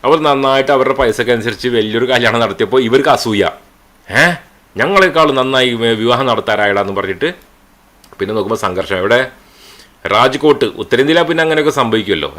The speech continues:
രാജ്കോട്ടിലാണ് സംഭവം. അങ്ങനെ ആ യുദ്ധമായി, രണ്ട് വീട്ടുകാരും യുദ്ധമായിട്ട് ഒരാൾ മരിച്ചു എന്നാണ് പറഞ്ഞത്. ഒരുപാട് ആൾക്കാർക്ക് പരിക്കേറ്റി,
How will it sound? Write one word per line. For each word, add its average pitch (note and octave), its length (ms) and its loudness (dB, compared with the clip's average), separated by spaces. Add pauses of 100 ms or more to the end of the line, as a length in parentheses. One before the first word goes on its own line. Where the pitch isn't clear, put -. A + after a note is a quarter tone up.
രാജ്കോട്ടിലാണ് A2+ 580 -2
സംഭവം. F2 320 -4
അങ്ങനെ G2+ 220 -4
ആ B2+ 260 -2
യുദ്ധമായി, A#2+ 420 0
രണ്ട് A2+ 280 0
വീട്ടുകാരും A#2+ 480 2
യുദ്ധമായിട്ട് A2+ 420 -2
ഒരാൾ G#2 260 0
മരിച്ചു G2 300 -6
എന്നാണ് G2 180 -2
പറഞ്ഞത്. E2 300 -6
ഒരുപാട് G2+ 320 -4
ആൾക്കാർക്ക് F#2+ 280 -2
പരിക്കേറ്റി, E2 600 -8